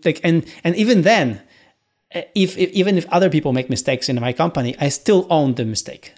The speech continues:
I still, you know, the buck stops with me, so it's my fault. And, and, uh, and this really, this, this kind of owning this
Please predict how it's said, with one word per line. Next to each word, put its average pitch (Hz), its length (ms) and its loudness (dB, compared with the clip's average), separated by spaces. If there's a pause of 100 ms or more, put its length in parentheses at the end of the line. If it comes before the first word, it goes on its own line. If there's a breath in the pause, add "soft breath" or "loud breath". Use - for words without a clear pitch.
I 147 80 0
still, 156 460 0
you 139 100 -6
know, 123 120 -2
the 127 80 -2
buck 165 180 0
stops - 260 -2
with 151 140 -4
me, 226 260 -4 (140)
so 151 260 -2
it's - 160 -6
my 147 160 0
fault. - 340 -6 (400 loud breath)
And, 151 320 0
and, 156 240 0 (140)
uh, 156 320 0 (240 loud breath)
and 151 160 -2
this 165 420 0
really, 165 440 0 (180 loud breath)
this, 165 220 -2
this 165 180 -8
kind 196 180 0
of 175 120 0
owning 226 340 2
this 160 360 0